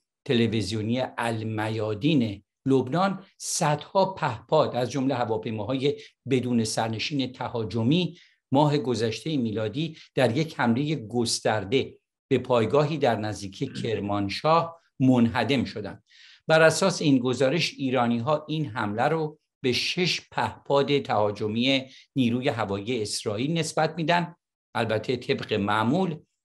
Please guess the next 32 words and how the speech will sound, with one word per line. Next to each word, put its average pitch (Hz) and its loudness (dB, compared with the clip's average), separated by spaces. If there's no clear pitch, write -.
اسرائیل 120 2
به 123 0
این 120 4
اتهامات 110 -2
پاسخی 107 -6
نداده 147 2
و 139 2
مسئولیتش 110 -4
رو 120 -4
بر 117 4
عهده 117 2
نگرفته. 104 -2
بعد 208 6
از 196 6
این 196 0
حمله 180 2
هم 180 2
شاهد 143 0
پرتاب 143 -4
بیش 143 -6
از 117 -6
ده 170 0
موشک 147 -4
بالستیک 113 -4
ایران 175 -2
به 143 4
هدفهایی 135 0
در 127 0
اربیل، 117 -2
مرکز 113 -4
اقلیم 110 -6
کردستان 104 -6